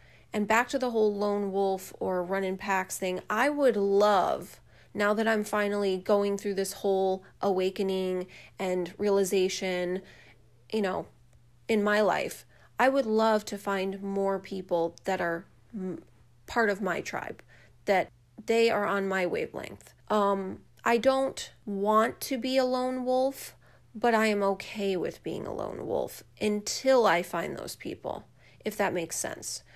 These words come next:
I'm okay with being self-sufficient.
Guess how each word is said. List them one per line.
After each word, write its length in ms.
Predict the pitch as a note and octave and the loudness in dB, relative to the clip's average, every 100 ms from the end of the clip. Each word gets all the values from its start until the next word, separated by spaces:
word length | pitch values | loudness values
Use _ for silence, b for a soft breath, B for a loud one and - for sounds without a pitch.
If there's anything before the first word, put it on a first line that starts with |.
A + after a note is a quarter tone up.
| B B B B | B B B B
I'm 240 | A3 A3+ A#3 | 0 0 2
okay 640 | A#3 A3+ A3+ - B3+ B3 A#3+ | 4 2 0 -10 -2 2 4
with 260 | G#3 G3+ | 2 0
being 220 | G3+ F3+ | -2 -4
self-sufficient. 840 | F#3 - E3+ - D#3+ - - - - | -4 -4 -4 -6 -10 -10 -10 -10 -12